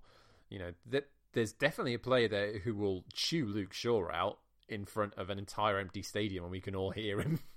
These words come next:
<laughs> if there's a pass going astray. And that's encouraging to see because he's clearly a no-nonsense, you know, classic British defender there.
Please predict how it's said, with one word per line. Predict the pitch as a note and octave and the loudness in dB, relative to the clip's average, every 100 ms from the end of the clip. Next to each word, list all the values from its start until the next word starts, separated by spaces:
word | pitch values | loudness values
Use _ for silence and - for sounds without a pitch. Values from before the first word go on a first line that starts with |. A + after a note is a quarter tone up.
| - | -16
<laughs> | - - - F2+ - | -16 -14 -12 -12 -8
if | - | 0
there's | G#2 | 0
a | G2 | 2
pass | - G#2+ | 2 2
going | - G#2 F#2 | 4 2 2
astray. | F2+ - B2+ E2+ G2+ A#2+ - - - | -4 4 4 4 -2 -8 -12 -14 -4
And | |
that's | A#2+ B2+ B2 | -2 0 -4
encouraging | A2 A2 G#2 G2 F#2+ | 0 2 2 0 -4
to | G2 | -4
see | - B2+ F2+ | 0 0 0
because | - G2+ G2+ | -8 -6 -4
he's | G2 | -6
clearly | - C3+ A#2 | -2 0 2
a | F#2 | 0
no-nonsense, | G2 G2 F2 F#2 G2+ F2+ - - | 0 -2 -4 -6 -8 -10 -10 -10
you | F2+ | -12
know, | - - - | -14 -16 -10
classic | - G#2+ - A#2 | -2 -2 -2 -6
British | G#2 A2 - | -6 -6 -6
defender | F#2 A2+ A2+ G2 | -4 -2 -2 -4
there. | - G1+ | -6 -8